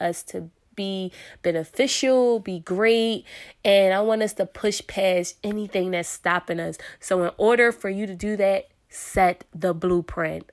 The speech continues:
Let's go. Twenty twenty is our year. So let's go do it. And, like, once again, hit follow, like, subscribe, and share. Follow me on Instagram, pain underscore into power.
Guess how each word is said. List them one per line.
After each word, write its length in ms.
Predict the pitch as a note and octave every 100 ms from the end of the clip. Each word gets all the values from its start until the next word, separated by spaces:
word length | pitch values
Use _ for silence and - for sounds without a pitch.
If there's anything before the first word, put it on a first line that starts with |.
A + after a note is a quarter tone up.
| -
Let's 400 | F3+ F#3 F#3+ - - D#3+ -
go. 500 | G3+ F3+ E3 D#3+ E3 -
Twenty 340 | - F#3+ F3+
twenty 380 | F3+ - F3 E3+ E3+
is 140 | E3 -
our 200 | F3 E3
year. 500 | E3 E3+ E3 D#3 D#3 - - -
So 300 | - E3+ E3
let's 340 | E3+ F3 F#3
go 240 | - G3 G#3
do 240 | G3 A3+
it. 320 | A#3+ B3 - -
And, 440 | F#3 F#3+ F#3 F#3 - - -
like, 160 | G3
once 200 | G#3 A3
again, 360 | A#3 A#3+ G3+ F#3 -
hit 260 | G#3 - -
follow, 460 | G3+ G3+ A3 A3
like, 320 | G#3+ F#3+ F#3 F#3
subscribe, 580 | F#3 - F#3 F3+ F3+
and 140 | F3+ F3
share. 560 | - G#3 G#3+ A3 A3
Follow 260 | G#3+ F3 E3+
me 140 | F3
on 100 | E3 E3+
Instagram, 680 | F#3 - G3 F#3+ F#3 F#3
pain 240 | - F3 E3
underscore 400 | D#3+ D#3+ E3 D#3+
into 200 | D#3+ F3+
power. 560 | - F#3+ F#3 F#3 F#3